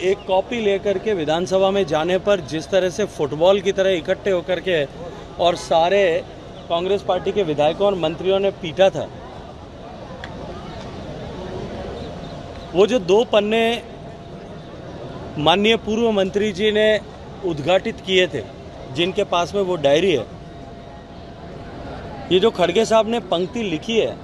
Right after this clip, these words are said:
जो पंक्ति बोली है, वो पंक्ति उस डायरी में उन मंत्री जी के द्वारा उद्घाटित किए गए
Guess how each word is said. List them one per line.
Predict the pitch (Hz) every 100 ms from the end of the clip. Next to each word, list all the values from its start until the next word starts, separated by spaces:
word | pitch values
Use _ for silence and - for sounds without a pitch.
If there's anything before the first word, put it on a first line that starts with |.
| - - - - - - - - - - -
जो | 180
पंक्ति | 196 190 190 220
बोली | 160 165 196 214
है, | 117 - - - - - - - - - - - - - -
वो | 202
पंक्ति | 233 208 208 262
उस | 262 180
डायरी | 165 180 196 220
में | 233 240 - - - - -
उन | 202 196
मंत्री | 180 185 220 226
जी | 220
के | 226 233
द्वारा | 180 170 175 190 214 220 - -
उद्घाटित | 175 151 170 196 214 -
किए | 196 196
गए | 208